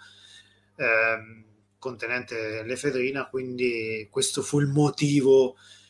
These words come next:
originario, quello che f-, passò alla storia come il motivo per, eh, diciamo,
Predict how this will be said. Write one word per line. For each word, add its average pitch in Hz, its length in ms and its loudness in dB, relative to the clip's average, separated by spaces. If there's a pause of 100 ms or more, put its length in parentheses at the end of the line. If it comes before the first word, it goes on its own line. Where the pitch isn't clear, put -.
(160)
originario, 127 880 -2
quello 127 240 -2
che 120 100 -6
f-, - 140 -16 (320)
passò 113 320 -2
alla 127 100 2
storia 123 460 -2
come 104 240 -12
il 120 60 -12
motivo 113 360 -10
per, 117 140 -8 (280)
eh, 127 200 -10 (100)
diciamo, 135 460 -4